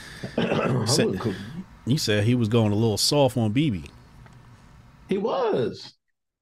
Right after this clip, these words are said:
Speaker 1: That's what the chat was like, man. He not like, see, you know what I thought about it,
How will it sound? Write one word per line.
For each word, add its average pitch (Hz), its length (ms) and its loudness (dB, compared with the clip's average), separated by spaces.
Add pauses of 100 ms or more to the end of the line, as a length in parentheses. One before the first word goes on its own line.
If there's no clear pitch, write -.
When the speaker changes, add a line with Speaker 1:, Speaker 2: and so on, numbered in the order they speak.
(300)
Speaker 1:
That's 269 280 0
what 302 200 0
the 262 140 0
chat 494 320 0
was 381 220 2
like, 190 260 0
man. 269 360 0
He 302 160 0
not 392 180 -2
like, 226 280 -2 (380)
see, 269 180 0
you 269 80 2
know 269 120 2
what 254 160 0
I 202 160 0
thought 214 240 0
about 202 240 2
it, 185 120 -2